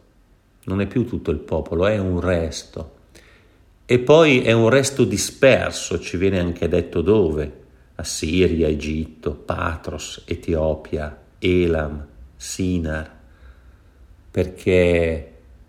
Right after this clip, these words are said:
Israele si è diviso,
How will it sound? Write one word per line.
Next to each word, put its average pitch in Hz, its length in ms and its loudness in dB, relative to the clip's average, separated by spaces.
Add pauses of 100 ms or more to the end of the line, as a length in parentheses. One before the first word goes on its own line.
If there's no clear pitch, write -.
(760)
Israele 90 1120 4 (1400)
si - 260 -4
è 87 60 4
diviso, 120 960 2